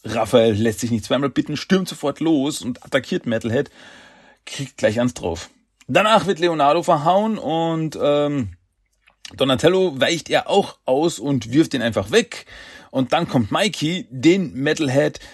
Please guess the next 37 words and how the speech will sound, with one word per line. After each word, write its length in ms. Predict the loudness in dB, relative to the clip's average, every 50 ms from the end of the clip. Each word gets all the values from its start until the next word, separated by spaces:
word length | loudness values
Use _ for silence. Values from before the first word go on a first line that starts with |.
| -20 -20 _ -2
mit 160 | -2 0 2
seiner 240 | 2 2 2 2 -2
Raketenhand, 600 | -2 0 2 2 2 2 0 -2 -4 -4 -4 -4
also 160 | -6 -8 -4
seine 220 | -4 -2 -2 -2
Raketenhand 400 | -2 -2 -4 -4 -4 -4 -6 -6
schießt 320 | -4 -2 0 0 0 0 -2
nach 140 | -4 -4
vorne, 440 | -4 -4 -2 -2 0 0 0 -2 -2 -4 -10 -20 -20 -20 -20 _ _
schnappt 380 | -14 -8 0 0 0 0 0
ihn 120 | -4 -4 -2
im 60 | 0
Gesicht 460 | 0 0 4 8 8 8 8 4 0
und 100 | -2 -2 0
<laughs> 0 |
fliegt 360 | 2 2 2 2 2 0 -4
mit 100 | -6 -2
ihm 120 | 0 0
durch 120 | 0 0 0
die 140 | -4 -2
Gegend. 280 | 2 4 4 6 4 2
Er 120 | 0 -4
so, 80 | -6 -6
„Oh 40 | -6
mein 240 | -6 -6 -4 -2 0
Gott, 220 | 0 0 0 0
er 100 | -2 0
zerquetscht 380 | 0 0 0 2 -2 -2 -2 -4
mein 120 | -2 0
Gesicht“, 380 | 0 0 0 0 0 0 0 0
ah, 580 | -2 0 0 0 0 -2 -2 -4 -6 -6 -2 -2
und 100 | -2 0
fliegt 340 | 0 -4 -6 -6 -8 -6 -4 -2 -4 -4 -6 -10 -12 -12 -12 -12 -12 -14
quer 220 | -2 4 6 6 6
durch 120 | 6 2
den 160 | 0 -2 -2
Raum. 300 | 2 4 4 4 2 -2